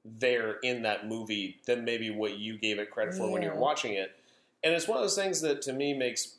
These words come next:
Speaker 1: movies incredible, is
Speaker 2: Yeah.
Speaker 1: because you can always, it's what makes, uh, also criticism a very
Speaker 2: Yeah.
Speaker 1: interesting and fickle thing,
Speaker 2: Yeah.
Speaker 1: is because you can always go back and reevaluate a movie
Speaker 2: Yeah.
Speaker 1: based on what somebody else has told you.
Speaker 2: Yeah.
Speaker 1: I,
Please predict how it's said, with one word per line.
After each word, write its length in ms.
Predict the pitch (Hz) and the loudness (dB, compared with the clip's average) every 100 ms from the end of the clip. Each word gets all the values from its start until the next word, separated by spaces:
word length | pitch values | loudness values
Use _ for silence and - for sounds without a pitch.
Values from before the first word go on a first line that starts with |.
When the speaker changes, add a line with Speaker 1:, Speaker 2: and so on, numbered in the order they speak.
| - | -8
Speaker 1:
movies 280 | 120 117 | -6 -4
incredible, 480 | 117 120 180 110 87 - - | -6 0 0 0 -4 -10 -4
is 100 | 165 | 0
Speaker 2:
Yeah. 160 | 190 185 | 4 4
Speaker 1:
because 340 | 180 - - - _ _ _ _ _ _ _ _ _ - - | 4 0 -4 -8 _ _ _ _ _ _ _ _ _ -20 -12
you 240 | 120 151 | -2 -2
can 180 | 151 160 | 0 0
always, 760 | 139 147 147 143 123 - - - _ _ _ _ _ | 4 4 4 2 2 -2 -4 -10 _ _ _ _ _
it's 160 | - 143 | 0 2
what 140 | 151 | 2
makes, 340 | 143 143 - - | 2 2 0 0
uh, 120 | 117 | -2
also 300 | 120 117 107 | 0 0 -2
criticism 520 | - 135 123 113 104 | -2 -2 0 -2 -4
a 60 | 101 | -2
very 220 | 101 104 | 0 2
Speaker 2:
Yeah. 160 | 95 87 | 2 0
Speaker 1:
interesting 560 | 170 107 - 101 92 - - | -2 -4 -4 -4 -6 -12 -8
and 180 | 113 104 | -8 -2
fickle 320 | 127 113 101 | -2 0 -2
thing, 320 | 156 131 85 - - | 0 -2 -4 -12 -10
Speaker 2:
Yeah. 380 | 208 196 170 170 | -4 -2 -2 -4
Speaker 1:
is 100 | 123 | -4
because 400 | 127 135 147 127 | -2 0 0 0
you 80 | 127 | -2
can 100 | 127 147 | 0 2
always 180 | 147 | 2
go 100 | 139 | 2
back 180 | 131 123 | 0 0
and 60 | 120 | 0
reevaluate 600 | 110 104 101 104 101 95 | -2 0 2 2 2 -2
a 40 | 98 | -4
movie 300 | 98 85 - - | -8 -10 -18 -8
Speaker 2:
Yeah. 240 | 202 190 165 | 0 2 2
Speaker 1:
based 220 | 113 - | 0 -2
on 120 | 113 | 0
what 160 | 110 107 | 0 -2
somebody 200 | 110 104 | -2 -2
else 200 | 104 101 | -2 -4
has 80 | |
told 320 | 98 131 127 - | -2 -2 -2 -8
you. 80 | - _ | -20 _
Speaker 2:
Yeah. 360 | 185 190 160 170 - _ _ - | -4 0 0 -4 -12 _ _ -2
Speaker 1:
I, 180 | 127 123 | 0 0